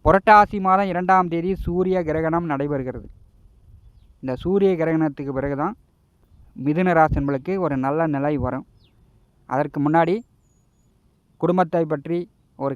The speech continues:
கதறல், வேலை தொழிலை பற்றி ஒரு ஏக்கம் இருந்து கொண்டு தான் இருக்கும். கோச்சாரத்திலே ராசிக்கு பன்னிரெண்டாம் வீட்டிலே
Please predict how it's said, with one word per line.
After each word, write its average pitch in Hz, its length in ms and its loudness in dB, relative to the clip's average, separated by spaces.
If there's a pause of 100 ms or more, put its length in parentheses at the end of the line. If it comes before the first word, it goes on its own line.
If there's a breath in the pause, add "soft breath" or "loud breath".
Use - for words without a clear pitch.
கதறல், 143 380 -2 (1300)
வேலை 185 300 6 (100)
தொழிலை 165 420 0
பற்றி 147 280 -6 (680)
ஒரு 135 120 -2 (200)
ஏக்கம் 151 320 -4 (640)
இருந்து 156 220 -2
கொண்டு 143 220 0
தான் 156 120 2
இருக்கும். - 240 -10 (840)
கோச்சாரத்திலே 202 760 4 (120)
ராசிக்கு 190 500 2
பன்னிரெண்டாம் 190 420 2
வீட்டிலே 185 260 0